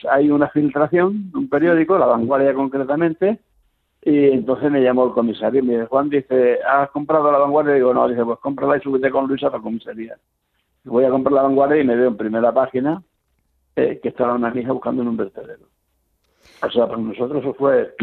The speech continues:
<clears throat> fue bastante fuerte y entonces, bueno, eh, sí, subimos allí. Entonces, claro, yo había cosas, cuando ya me explicaron lo que había habido, que ya, o sea, que había habido un secreto de sumario, que esto ya llevaba cierto tiempo, yo pedí explicaciones, me dijeron, las explicaciones que me dieron no me convencieron para nada.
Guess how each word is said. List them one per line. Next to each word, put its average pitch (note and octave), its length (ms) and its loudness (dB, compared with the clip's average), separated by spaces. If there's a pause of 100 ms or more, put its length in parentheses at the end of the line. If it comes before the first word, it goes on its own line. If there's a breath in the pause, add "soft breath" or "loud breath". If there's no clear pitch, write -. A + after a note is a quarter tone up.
(100)
<clears throat> - 220 -18
fue B2+ 120 -2
bastante B2 440 -2
fuerte C#3 420 -2
y C#3 80 -2
entonces, B2 320 0
bueno, C3+ 240 -2 (440)
eh, A#2+ 280 0
sí, C3 200 2
subimos A#2 360 0
allí. A#2+ 160 0
Entonces, B2+ 360 -2 (100)
claro, A#2+ 240 2
yo A#2+ 220 2
había B2 260 4
cosas, C3+ 360 -2 (460)
cuando B2+ 280 2
ya C#3 80 2
me C#3+ 80 2
explicaron D3 500 2
lo C#3 100 4
que C3+ 80 2
había C3 220 4
habido, D3 400 2
que A#2 160 -4
ya, B2 500 4
o A#2 240 -20
sea, B2+ 160 0
que A#2 280 -2
había A#2+ 260 2
habido B2+ 380 2
un B2+ 220 -4
secreto B2+ 320 -4
de B2 60 -4
sumario, C3 460 -2
que A#2+ 100 -8
esto B2+ 220 -2
ya B2 120 2
llevaba C3 500 2 (400)
cierto C#3 300 0
tiempo, D3 240 0
yo C#3 140 2
pedí C3+ 220 2
explicaciones, B2+ 800 0
me A#2 120 -6
dijeron, A#2+ 440 -2
las A#2+ 100 2
explicaciones B2+ 480 -4
que C3 100 -4
me C3 120 2
dieron C#3+ 240 2
no D3+ 80 4
me D3 160 2
convencieron C#3 640 -2
para A#2+ 200 2
nada. A#2+ 360 -4